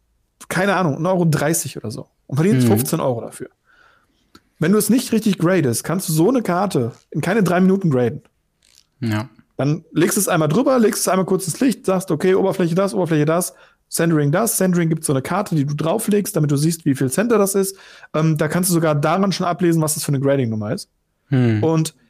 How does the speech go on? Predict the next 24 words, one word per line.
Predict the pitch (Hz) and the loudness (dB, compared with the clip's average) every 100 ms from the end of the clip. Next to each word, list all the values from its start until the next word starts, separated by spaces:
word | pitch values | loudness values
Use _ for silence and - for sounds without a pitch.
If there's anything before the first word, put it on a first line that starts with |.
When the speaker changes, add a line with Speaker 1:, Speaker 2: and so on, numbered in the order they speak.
| _ _ _ _ | _ _ _ _
Speaker 1:
ja, | 139 131 104 - | -2 -2 -4 -4
also | 131 151 | 0 2
wie | |
gesagt, | 175 165 147 | 2 0 0
in | |
drei | 143 165 | 0 2
Minuten | 185 180 | 2 2
kannst | 165 170 | 0 -2
du | 143 | -2
das | |
theoretisch | - 156 156 - | 0 0 0 -2
graden, | 151 170 196 | 0 2 2
dann | 139 | 0
hast | 175 - | 0 -2
du | 160 - | -4 -2
echt | 165 - | -4 -2
einen | |
guten | 220 208 | 0 0
Stundenlohn. | - 226 160 107 - - _ _ _ - | 0 -2 -2 -4 -6 -16 _ _ _ -6
Speaker 2:
Ja. | 113 110 - _ - - - - | -2 -2 -6 _ -16 -14 -10 -2
Es | 139 | 2
Speaker 1:
Und, | |
Speaker 2:
hat | 170 170 | 2 2
Speaker 1:
ähm, | 139 139 139 | 0 0 -2